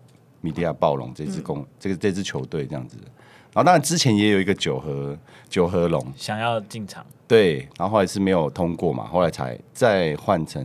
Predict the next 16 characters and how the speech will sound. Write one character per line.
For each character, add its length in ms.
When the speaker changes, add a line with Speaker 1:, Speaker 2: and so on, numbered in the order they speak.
Speaker 1:
米 160
迪 200
亚， 200
是 140
这 100
样 120
子。 140
Speaker 2:
嗯。 240
Speaker 3:
OK， 280
然 100
后 380
米 180
迪 140
亚 280
进 320
场 240